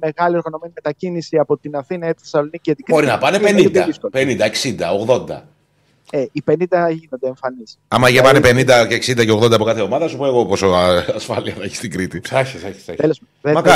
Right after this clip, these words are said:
Speaker 1: υπάρχει.
Speaker 2: μακάρι,
Speaker 3: Και
Speaker 2: μακάρι.
Speaker 3: πέρυσι είχε γίνει,
Speaker 1: Δεν
Speaker 3: δεν
Speaker 1: υπάρχει.
Speaker 3: υπήρχε θέμα.
Speaker 2: Με κόσμο πάλι
Speaker 1: Δεν
Speaker 2: είχε
Speaker 1: υπάρχει.
Speaker 2: γίνει.
Speaker 3: Ε.
Speaker 2: Με
Speaker 1: Ναι.
Speaker 2: σχολεία, εγώ θυμάμαι.
Speaker 3: Υπήρχε και κόσμος.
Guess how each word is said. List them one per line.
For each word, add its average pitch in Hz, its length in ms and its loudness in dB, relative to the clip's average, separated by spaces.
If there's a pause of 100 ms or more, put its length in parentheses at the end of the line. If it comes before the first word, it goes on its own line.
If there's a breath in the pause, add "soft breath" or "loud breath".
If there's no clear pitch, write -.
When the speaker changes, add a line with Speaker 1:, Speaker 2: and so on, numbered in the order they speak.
Speaker 1:
υπάρχει. 123 140 2
Speaker 2:
μακάρι, 117 160 4
Speaker 3:
Και 147 60 0
Speaker 2:
μακάρι. 165 200 2
Speaker 3:
πέρυσι 123 200 -4
είχε - 140 -8
γίνει, 139 180 -4
Speaker 1:
Δεν 143 100 -4
Speaker 3:
δεν 135 100 -4
Speaker 1:
υπάρχει. 113 120 -8
Speaker 3:
υπήρχε 92 280 -16
θέμα. - 160 -20 (240)
Speaker 2:
Με 104 140 -8
κόσμο 113 320 -2
πάλι 104 160 0
Speaker 1:
Δεν 98 120 -6
Speaker 2:
είχε 98 80 -4
Speaker 1:
υπάρχει. - 200 -8
Speaker 2:
γίνει. - 180 -20
Speaker 3:
Ε. 107 80 -16 (560)
Speaker 2:
Με 120 100 -6
Speaker 1:
Ναι. 117 60 -6
Speaker 2:
σχολεία, 143 340 -4
εγώ 117 140 -4
θυμάμαι. - 260 -18 (500)
Speaker 3:
Υπήρχε 226 400 -4
και 95 120 -12
κόσμος. - 500 -16